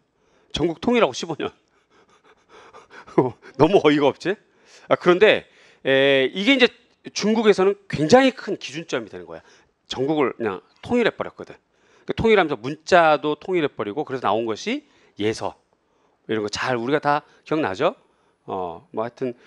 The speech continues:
어, 고-, 그래서 이제 진대를 이렇게 묶어버리는데 시대는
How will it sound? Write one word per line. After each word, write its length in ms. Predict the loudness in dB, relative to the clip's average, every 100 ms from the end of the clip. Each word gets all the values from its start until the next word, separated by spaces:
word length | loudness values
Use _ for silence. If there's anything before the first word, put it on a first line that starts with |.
| -20 _ _
어, 640 | -6 -4 -2 -4 -4 -6
고-, 140 | -6 -8
그래서 260 | -4 -2
이제 140 | -2 -4
진대를 520 | -2 -4 2 2 2
이렇게 200 | -4 -12
묶어버리는데 640 | -16 -4 -2 -2 -6 -8
시대는 680 | -10 -4 0 0 0 -6 -10